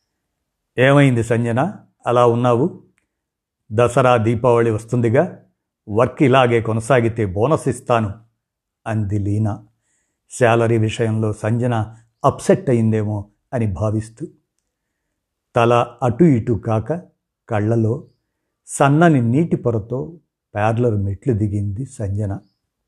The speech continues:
సంజనాకి పూర్తి శాలరీ, టిప్స్ కూడా రావటంతో భర్తకు హాఫ్ శాలరీ వస్తున్నా ఖర్చులన్నీ జరిగిపోతున్నాయి.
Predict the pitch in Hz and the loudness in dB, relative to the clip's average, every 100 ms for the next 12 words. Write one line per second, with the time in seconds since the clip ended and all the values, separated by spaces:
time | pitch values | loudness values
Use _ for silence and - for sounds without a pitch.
0 | _ _ _ _ _ _ _ - 110 110 | _ _ _ _ _ _ _ -2 2 4
1 | 120 117 107 107 113 151 - _ _ _ | 2 2 -2 -4 -6 -6 -12 _ _ _
2 | _ 135 143 - 117 - 110 107 107 127 | _ -2 -2 -4 -4 0 0 0 -2 -4
3 | - _ _ - 113 - - 135 120 110 | -8 _ _ -6 -6 -6 -8 0 0 2
4 | 104 110 113 120 110 165 170 _ _ _ | 0 0 0 -4 -2 -4 -4 _ _ _
5 | _ _ _ - 110 117 - 151 147 104 | _ _ _ 0 0 2 0 0 -2 0
6 | 127 - 151 135 117 110 104 - 117 143 | 0 0 2 2 2 0 -4 -4 -2 -2
7 | 170 - _ _ _ _ _ - 143 - | -4 -12 _ _ _ _ _ 0 0 4
8 | 170 131 120 98 104 123 131 117 107 104 | 6 6 0 -2 -4 -4 -6 -6 -6 -8
9 | 104 107 123 | -8 -8 -12